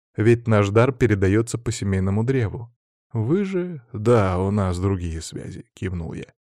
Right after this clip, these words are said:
«И тем не менее ты не ответила на мой вопрос».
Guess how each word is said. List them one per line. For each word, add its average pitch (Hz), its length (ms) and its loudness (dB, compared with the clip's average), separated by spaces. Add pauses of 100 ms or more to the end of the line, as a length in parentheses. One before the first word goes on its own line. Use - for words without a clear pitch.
(640)
«И 117 160 4
тем 113 240 2
не 117 80 6
менее 160 320 4
ты 131 160 2
не 123 120 4
ответила 113 600 2
на 120 140 2
мой 95 160 2
вопрос». - 680 -6